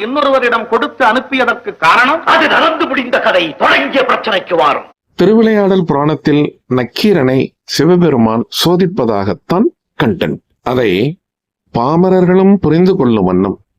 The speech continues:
Speaker 2: மிக அழகாக செதுக்கியிருப்பார் ஏ பி நாகராஜ் அவர்கள்.
Speaker 1: <laughs> புலவர்க்கு முதலில் பொய்யுரை தேவையில்லை, அதைத்தாம்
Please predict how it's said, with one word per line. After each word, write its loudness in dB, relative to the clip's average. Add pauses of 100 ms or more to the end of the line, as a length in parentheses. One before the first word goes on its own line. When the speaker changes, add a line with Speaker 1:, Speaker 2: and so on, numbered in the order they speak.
(140)
Speaker 2:
மிக -2 (180)
அழகாக 2
செதுக்கியிருப்பார் -2 (380)
ஏ 0
பி 0
நாகராஜ் -4
அவர்கள். -4 (520)
Speaker 1:
<laughs> -14 (320)
புலவர்க்கு 2
முதலில் -2
பொய்யுரை -2 (100)
தேவையில்லை, -2 (240)
அதைத்தாம் -2